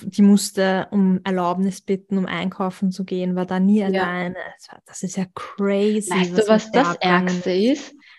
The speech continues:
Speaker 2: Ja, ich habe jetzt vor
Speaker 1: Schrecklich.
Speaker 2: kurzem
Speaker 1: Wie
Speaker 2: gelesen.
Speaker 1: Folter. Ganz ehrlich,
Speaker 2: Ja.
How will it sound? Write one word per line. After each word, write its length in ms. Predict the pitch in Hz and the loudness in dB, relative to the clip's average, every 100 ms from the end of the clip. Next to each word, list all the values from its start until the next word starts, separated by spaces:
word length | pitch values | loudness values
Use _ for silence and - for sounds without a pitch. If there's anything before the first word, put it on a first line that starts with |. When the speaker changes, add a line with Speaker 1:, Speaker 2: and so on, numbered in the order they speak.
| _ 202 | _ 2
Speaker 2:
Ja, 200 | 214 - | 2 2
ich 160 | 202 | -4
habe 160 | 214 196 | -6 -6
jetzt 140 | 190 - | -8 -6
vor 120 | 240 | -2
Speaker 1:
Schrecklich. 280 | 202 202 208 196 | -2 2 2 2
Speaker 2:
kurzem 120 | 285 | 0
Speaker 1:
Wie 20 | 285 | 0
Speaker 2:
gelesen. 420 | 277 208 170 175 | 0 2 4 4
Speaker 1:
Folter. 460 | 196 226 277 185 185 - - | 6 4 4 0 -2 -10 0
Ganz 180 | 233 294 | 2 6
ehrlich, 440 | 208 202 330 - | 6 6 6 2
Speaker 2:
Ja. 180 | 208 | 0